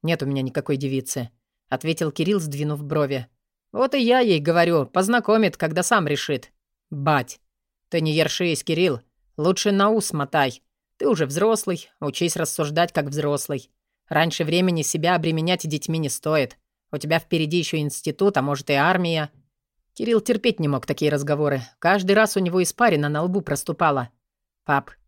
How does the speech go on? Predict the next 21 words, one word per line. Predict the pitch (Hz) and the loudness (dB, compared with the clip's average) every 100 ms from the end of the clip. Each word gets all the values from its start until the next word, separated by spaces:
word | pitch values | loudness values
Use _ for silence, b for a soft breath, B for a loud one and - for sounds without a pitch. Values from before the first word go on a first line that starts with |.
| _ | _
про | - 151 | -8 -8
презервативы | 139 156 143 139 147 208 185 127 113 | -6 -4 -2 0 0 0 0 -2 -4
мама | 156 156 | -4 -2
мне | 151 156 | -2 0
рассказала, | 151 - 160 202 151 | -2 -2 0 0 0
когда | 151 143 151 | -2 -2 -2
мне | 156 | -2
только | 151 170 170 | -2 -2 -2
исполнилось | 160 - 165 160 151 139 | -4 -2 -2 0 -2 -4
двенадцать. | 143 165 139 - - - _ _ _ _ | -4 -2 -4 -6 -14 -16 _ _ _ _
Не | 202 | 0
опоздала?» | 196 175 147 151 196 185 135 _ _ _ | 2 2 2 2 2 0 -4 _ _ _
Отец | - 139 147 - | -10 -4 -4 -2
расхохотался, | 143 - 147 151 175 180 - | -4 -4 -6 -2 0 0 -4
поддев | - 147 147 151 | -4 -4 -4 -4
сына. | - 147 135 117 _ _ _ _ | -2 -2 -2 -6 _ _ _ _
Кирилл | - 294 320 | -6 -4 -4
хмуро | - 165 185 | -2 0 0
посмотрел | - - 151 143 151 | 0 -4 -4 -2 0
на | 147 147 | 0 -2
отца. | - 151 127 | -4 -4 -6